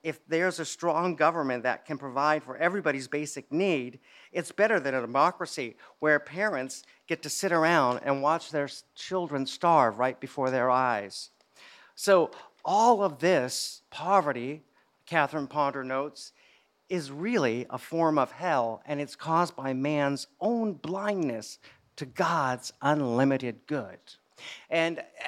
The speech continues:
as we're a faith tradition where we talk about positivity and, and, and the good and positive life, we wanna be done with thinking of poverty as a virtue. And at this point, I also, I want us to move on from speaking of the negativity of poverty.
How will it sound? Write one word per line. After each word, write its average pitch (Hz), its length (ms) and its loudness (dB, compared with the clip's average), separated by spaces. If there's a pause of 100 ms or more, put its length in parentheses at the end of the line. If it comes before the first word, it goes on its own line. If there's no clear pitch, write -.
(140)
as 180 320 -4
we're 160 400 2
a - 140 -4
faith 180 320 0
tradition 143 420 -8
where 135 140 0
we 131 80 -2
talk 143 260 -2
about 135 300 -2
positivity 147 880 -4
and, 110 120 -8 (320)
and, 131 260 -4
and 131 200 -6
the 120 80 -10
good 160 340 -2
and 127 140 -8
positive 147 880 -2
life, 120 480 -2 (520)
we 180 180 4
wanna 160 520 6 (140)
be 160 100 -2
done 127 460 2
with 131 160 -6
thinking 139 480 -4
of 120 180 -10
poverty 127 500 -6
as 117 140 -4
a 120 60 -6
virtue. 113 500 -8 (480)
And 147 140 4
at 143 120 4
this 180 200 0
point, 139 320 0
I 139 160 2
also, 143 360 0 (160)
I 156 100 6
want 175 180 6
us 170 160 -4
to 139 320 2
move 147 180 0
on 120 240 4
from 123 220 -12
speaking 131 360 -8
of 113 120 -6
the 123 80 -2
negativity 127 720 -4
of 98 80 -12
poverty. 110 440 0